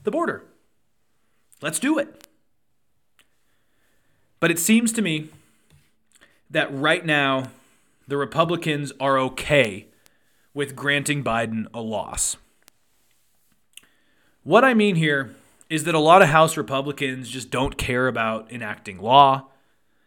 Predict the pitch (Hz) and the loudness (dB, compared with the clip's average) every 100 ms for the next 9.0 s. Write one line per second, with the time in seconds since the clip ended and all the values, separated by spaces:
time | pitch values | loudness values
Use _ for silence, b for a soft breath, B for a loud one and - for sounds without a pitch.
0 | _ 139 139 - 131 123 117 - 117 107 | _ -8 -8 -4 -4 -2 -4 -4 -4 -4
1 | 85 - 131 127 135 131 135 - _ _ | -8 -2 0 2 0 -2 -6 -16 _ _
2 | _ _ _ _ _ _ _ _ 156 147 | _ _ _ _ _ _ _ _ -2 -2
3 | 139 127 165 208 196 - 160 143 139 127 | -4 2 8 8 6 4 4 4 0 -4
4 | 135 135 156 156 143 135 - 127 123 123 | -6 -4 -2 0 -2 2 2 2 -2 -4
5 | 117 113 156 180 127 120 - 123 110 - | -6 0 2 2 0 -6 -10 -10 -10 -10
6 | 185 151 - 135 123 - - 139 135 123 | -12 -12 -12 -10 -10 -8 -2 4 4 4
7 | 127 131 127 123 117 131 127 123 - b | 2 0 0 -4 -4 -2 -2 -4 -16 b
8 | b b b b _ 151 156 151 143 127 | b b b b _ -6 -2 -2 -4 -12